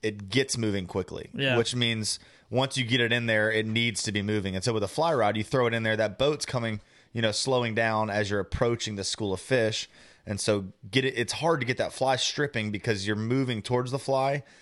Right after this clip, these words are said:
Speaker 1: and you're trying to, you know, get up that slack as well as, uh, as get that fly moving. So a lot of times it's,
Speaker 2: Yeah.
Speaker 1: you're stripping just enough to keep the slack out of the line, but the fly just sits in the same spot the whole time, and the fish won't eat it.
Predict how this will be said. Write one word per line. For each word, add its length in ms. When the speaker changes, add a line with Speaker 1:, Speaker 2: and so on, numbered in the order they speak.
Speaker 1:
and 120
you're 100
trying 220
to, 100
you 120
know, 80
get 120
up 120
that 160
slack 440
as 140
well 280
as, 180
uh, 320
as 180
get 140
that 160
fly 180
moving. 220
So 100
a 40
lot 120
of 60
times 280
it's, 220
Speaker 2:
Yeah. 200
Speaker 1:
you're 140
stripping 360
just 240
enough 240
to 80
keep 240
the 80
slack 300
out 100
of 60
the 40
line, 200
but 100
the 60
fly 260
just 220
sits 200
in 60
the 80
same 240
spot 320
the 60
whole 100
time, 240
and 80
the 40
fish 280
won't 160
eat 120
it. 120